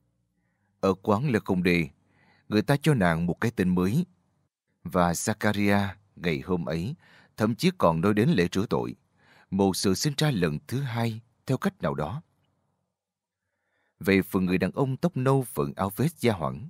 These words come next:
thật không may, ông ta không bao giờ xuất hiện trên các bức ảnh chụp ở Le Condé. Thật tiếc, thường thì rốt cuộc người ta xác định được ai đó nhờ một bức ảnh.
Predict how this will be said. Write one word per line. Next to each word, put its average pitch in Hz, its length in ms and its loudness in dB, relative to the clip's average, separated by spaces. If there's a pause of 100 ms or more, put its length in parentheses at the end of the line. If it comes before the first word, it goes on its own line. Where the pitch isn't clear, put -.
(540)
thật 78 120 -4
không 92 300 -2
may, 95 260 2 (600)
ông 98 180 0
ta 92 260 2
không 170 280 -6
bao 170 160 0
giờ 73 160 0
xuất - 240 -2
hiện 82 260 0
trên 123 180 2
các - 160 -6
bức 170 180 -6
ảnh 85 260 0 (100)
chụp 98 200 -2
ở 82 140 -2
Le 98 200 0
Condé. 82 400 0 (800)
Thật 92 160 -6 (140)
tiếc, 123 180 2 (800)
thường 101 180 2
thì 90 380 2 (220)
rốt 202 220 4
cuộc 82 280 -2 (240)
người 113 140 0
ta 143 120 0
xác - 220 -4
định 180 180 2
được - 140 -2
ai 117 140 -2
đó 107 300 -4 (140)
nhờ 87 240 0
một 80 200 -6
bức 151 160 -6
ảnh. 80 300 -4